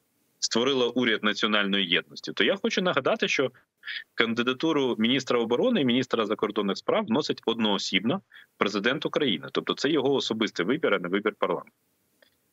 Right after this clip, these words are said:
Хочу сказати, що парламенту на сьогоднішній момент ніщо не заважає ініціювати відставку Дениса Шмигаля і подальшу відставку всього уряду.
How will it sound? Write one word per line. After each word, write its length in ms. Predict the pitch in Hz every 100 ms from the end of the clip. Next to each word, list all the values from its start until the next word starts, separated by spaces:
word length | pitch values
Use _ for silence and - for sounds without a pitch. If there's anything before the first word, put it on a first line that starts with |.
| _ _
Хочу 260 | 196 277
сказати, 580 | 262 285 220 139 - 127 - _ _ _ -
що 160 | 156
парламенту 640 | 156 226 165 127 117 110 113
на 100 | 117
сьогоднішній 580 | 123 143 190 220 -
момент 380 | 220 190 104 92 _ _ _ _
ніщо 320 | 120 - 185
не 120 | 233
заважає 600 | 226 240 226 147 123 92 180 _ _ _ _
ініціювати 840 | 120 120 113 127 120 107 87 - 67 _ _ _ _ _ _ _ _ _ _ -
відставку 500 | 101 - 107 92 95
Дениса 360 | 92 101 90 92
Шмигаля 460 | - 85 80 92 - _ _ _ _ -
і 60 |
подальшу 440 | - - 151 190 170
відставку 440 | 131 - 139 147
всього 400 | 131 127 123 120 -
уряду. 360 | 98 - -